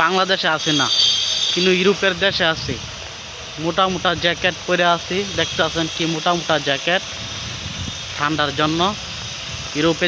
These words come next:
যেরকম বরফ পড়লে যেরকম জ্যাকেটগুলা পরে, এখন বাংলাদেশের অবস্থা এরকমই, মোটা মোটা জ্যাকেট পরতে হবে, কিছু করার নাই, যেরকম ঠান্ডা পড়তাছে। আর ঠান্ডা তো কুয়াশা যেরকম, আর বাতাসটা হইলো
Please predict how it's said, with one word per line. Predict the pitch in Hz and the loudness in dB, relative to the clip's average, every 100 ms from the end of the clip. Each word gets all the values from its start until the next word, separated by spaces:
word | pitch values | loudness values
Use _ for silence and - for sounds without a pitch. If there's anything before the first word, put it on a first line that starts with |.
| 165 | 2
যেরকম | 180 180 - 180 175 - - - 160 165 | 4 2 2 -2 -2 -6 -10 -10 -10 0
বরফ | 160 180 165 - | 4 4 2 0
পড়লে | 170 170 | 0 2
যেরকম | 190 190 175 180 156 | 4 4 4 2 2
জ্যাকেটগুলা | 156 165 156 175 170 | 2 2 2 2 4
পরে, | 185 185 226 - - - - 147 | 4 4 2 -2 -10 -8 -4 -4
এখন | 165 160 151 | 0 0 2
বাংলাদেশের | 175 170 170 - 160 | 2 2 0 0 2
অবস্থা | 165 160 - 160 | 2 0 0 2
এরকমই, | 170 - 151 135 - - - - 156 | 2 0 -2 -2 -6 -10 -12 -8 -2
মোটা | 160 170 | 0 2
মোটা | 160 156 143 | 2 0 2
জ্যাকেট | 147 170 - | 0 0 0
পরতে | 160 - 156 | -2 0 -2
হবে, | 139 135 | -2 -2
কিছু | 143 151 135 | -4 -6 0
করার | 160 151 127 | 2 2 0
নাই, | 120 - - - - - - 135 | -4 -6 -10 -12 -12 -10 -8 0
যেরকম | 160 175 165 165 143 | 2 2 0 -4 -2
ঠান্ডা | 151 160 156 147 | -2 2 2 2
পড়তাছে। | 175 127 - 123 139 113 - - - - - - - - - - | 2 2 0 0 -2 -2 -4 -4 -4 -4 -4 -6 -8 -8 -8 -2
আর | 147 - - | -2 -2 0
ঠান্ডা | 156 180 175 - | 2 4 2 2
তো | 190 - | 2 4
কুয়াশা | 196 180 175 180 | 6 6 4 2
যেরকম, | 175 190 190 - 170 165 | 4 4 2 2 2 4
আর | 160 | 2
বাতাসটা | 156 165 175 165 170 | 2 4 2 2 2
হইলো | 160 165 | 2 4